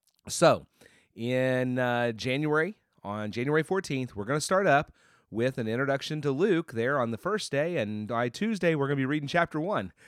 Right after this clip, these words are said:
of Luke. And so we'll be doing that together, walking through that. That's gonna take us through about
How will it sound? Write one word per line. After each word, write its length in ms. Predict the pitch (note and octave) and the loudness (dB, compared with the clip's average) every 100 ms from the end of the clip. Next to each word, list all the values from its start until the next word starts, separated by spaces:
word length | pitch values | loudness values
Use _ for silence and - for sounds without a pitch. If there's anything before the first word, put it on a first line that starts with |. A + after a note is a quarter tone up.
| - - | -20 -16
of 200 | - A2+ | -8 -6
Luke. 380 | A2 A2+ E2+ - | -4 -6 -6 -8
And 260 | G2+ G#2+ G#2+ | -8 -8 -8
so 800 | - - A#2 A2+ A2+ A2 A2+ A2 | -8 -2 0 2 0 0 -2 -2
we'll 220 | A2+ A#2+ | -4 -2
be 120 | B2 | -4
doing 240 | A2+ C#3 C#3+ | -2 -2 -2
that 160 | D3 | -4
together, 560 | - A#2+ C#3 C#3+ C#3 C3 | -6 -6 -2 0 0 -2
walking 420 | B2+ C#3+ C#3 C3+ | -2 -4 -4 -6
through 160 | B2 C3+ | -4 -2
that. 160 | C#3 | -2
That's 180 | F#3+ - | -4 -6
gonna 120 | E3 | -6
take 220 | C#3+ E3+ C#3 | -4 -6 -8
us 80 | |
through 160 | - A2 | -8 -4
about 200 | A2+ G#2 | -4 -6